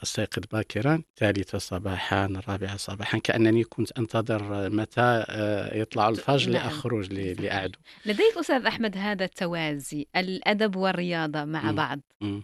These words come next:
Speaker 1: أ-، أعتقد بأنه الذي، آه، صنعني هو الرياضة.
Speaker 2: مهم.
Speaker 1: والذي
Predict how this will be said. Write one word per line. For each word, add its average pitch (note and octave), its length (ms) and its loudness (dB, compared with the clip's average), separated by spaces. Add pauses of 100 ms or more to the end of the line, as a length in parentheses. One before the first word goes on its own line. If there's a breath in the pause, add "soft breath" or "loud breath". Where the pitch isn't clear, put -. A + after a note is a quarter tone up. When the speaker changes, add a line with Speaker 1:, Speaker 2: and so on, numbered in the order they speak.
(140)
Speaker 1:
أ-، - 40 -18
أعتقد D3+ 840 0
بأنه D#3+ 800 2
الذي، C#3+ 680 2
آه، A2 360 0
صنعني C#3+ 680 0
هو A#2+ 180 4
الرياضة. G#2 520 -2 (100)
Speaker 2:
مهم. E3 420 -10 (220 loud breath)
Speaker 1:
والذي C#3 800 4